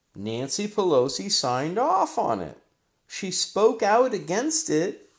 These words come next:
but then she signed off on the bill and gave him the money. So she has never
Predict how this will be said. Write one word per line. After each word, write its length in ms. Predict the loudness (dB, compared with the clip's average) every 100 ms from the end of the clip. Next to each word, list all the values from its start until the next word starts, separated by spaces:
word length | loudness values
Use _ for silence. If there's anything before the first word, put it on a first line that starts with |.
| _ _ _ _ _ _ _ -6
but 160 | -4
then 220 | -2 -2
she 240 | -4 -6 -4
signed 520 | -2 0 -2 -2 0
off 320 | 2 4 2
on 180 | -2 -4
the 80 | -6
bill 640 | -2 4 6 6 2 -2 _ _ _ -6
and 180 | -4
gave 300 | 0 0 2
him 180 | -2 -4
the 100 | -4
money. 600 | -2 -2 -2 -4 -8 -12 _ _ _ _ _ _ _ _ _ _ _ _ _ _ _ _ _ _ _ _ _ _
So 320 | -14 -8 -6
she 280 | -6 -10 -4
has 240 | -2 -2 -4
never 760 | -6 -2 0 0 0 -4 -4